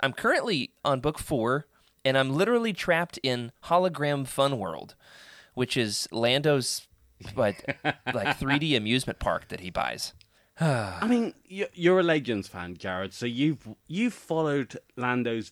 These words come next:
Speaker 2: business enterprises through the eras. You followed him through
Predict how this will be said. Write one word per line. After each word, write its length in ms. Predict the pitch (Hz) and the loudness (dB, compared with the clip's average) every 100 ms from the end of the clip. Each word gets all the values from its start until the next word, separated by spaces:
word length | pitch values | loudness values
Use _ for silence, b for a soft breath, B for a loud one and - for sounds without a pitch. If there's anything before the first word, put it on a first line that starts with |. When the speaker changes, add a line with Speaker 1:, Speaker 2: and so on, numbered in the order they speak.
| - | -6
Speaker 2:
business 460 | 135 127 135 135 - | -4 -4 -6 -8 -10
enterprises 840 | 127 127 - 104 98 90 92 - - _ - | -8 -10 -8 -6 -6 -6 -10 -12 -20 _ -20
through 380 | - - 165 180 | -10 -2 0 0
the 200 | 135 120 | 0 0
eras. 560 | 98 82 78 76 - - b b b b | -2 -4 -8 -12 -14 -18 b b b b
You 120 | 113 | -8
followed 380 | 107 143 147 147 | -4 0 0 0
him 160 | 139 131 | -4 -6
through 320 | - 101 | -6 -10